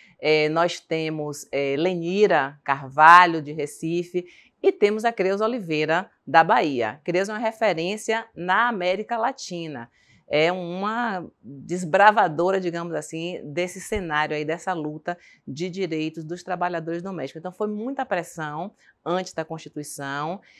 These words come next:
É, durante o período também de elaboração da Constituição, da Assembleia Nacional Constituinte, elas fizeram muita pressão, fizeram muito barulho. É, essa concessão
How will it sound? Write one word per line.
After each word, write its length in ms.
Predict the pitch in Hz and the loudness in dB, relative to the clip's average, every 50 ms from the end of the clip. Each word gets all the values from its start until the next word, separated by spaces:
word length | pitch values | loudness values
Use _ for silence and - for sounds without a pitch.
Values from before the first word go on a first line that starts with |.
| 247 - _ - | -20 -18 _ 0
É, 360 | 147 165 165 160 160 160 139 | 2 4 4 4 4 2 2
durante 540 | 139 170 175 214 208 190 202 214 233 226 247 | 0 0 4 4 6 6 4 2 0 -2 -4
o 40 | 226 | -2
período 640 | - 202 185 165 160 170 185 202 196 175 170 160 | 2 2 2 2 2 0 0 0 0 0 -4 -6
também 580 | 160 - 165 156 147 147 151 151 151 151 151 151 _ _ _ | -4 -4 -6 -6 -4 -6 -6 -6 -6 -8 -10 -14 _ _ _
de 220 | - - 127 156 185 | -14 -10 -4 0 0
elaboração 680 | 185 175 165 151 156 160 151 143 143 - - 156 156 | 2 2 2 2 2 2 2 0 0 -2 -8 -6 -2
da 140 | 151 170 170 | -2 -2 -2
Constituição, 560 | - 165 156 - - - 143 143 - 156 156 | -2 -8 -10 -10 -10 -10 -10 -8 -6 -6 -6
da 60 | 160 | -6
Assembleia 360 | 156 - 156 143 156 160 156 | -6 -8 -8 -4 -2 -2 -2
Nacional 400 | 151 147 151 - 156 151 147 143 | -2 -4 -8 -8 -8 -6 -6 -8
Constituinte, 840 | 143 151 147 - - 143 - 143 131 135 139 139 147 147 - 180 - - | -8 -10 -14 -12 -12 -12 -10 -10 -10 -8 -8 -8 -10 -8 -8 -8 -6 -2
elas 300 | 143 160 160 165 160 - | -2 -2 -2 -4 -8 -10
fizeram 260 | 170 160 160 160 165 | -10 -8 -8 -6 -6
muita 400 | 170 165 170 175 190 220 214 220 | -8 -8 -8 -8 -8 -8 -10 -8
pressão, 340 | - 180 165 160 - 160 165 | -8 -8 -8 -6 -8 -10 -10
fizeram 320 | - 185 175 185 175 180 | -10 -10 -8 -8 -8 -8
muito 440 | 175 170 170 170 185 214 233 233 233 | -8 -10 -10 -8 -8 -8 -8 -8 -4
barulho. 580 | 190 175 165 147 147 143 151 156 160 180 196 208 _ _ - - - - - _ - | -2 -2 -2 -2 -4 -6 -6 -6 -6 -6 -6 -8 _ _ -20 -20 -20 -20 -20 _ 0
É, 360 | 165 170 170 170 - - 151 | 2 4 4 4 4 4 4
essa 280 | 196 214 214 - 214 - | 4 4 4 2 0 0
concessão 880 | - 262 285 269 - 277 262 262 - - 208 196 185 180 170 165 165 | 0 -8 -8 -4 -4 -4 -6 -6 -8 -8 -8 -6 -6 -6 -8 -10 -12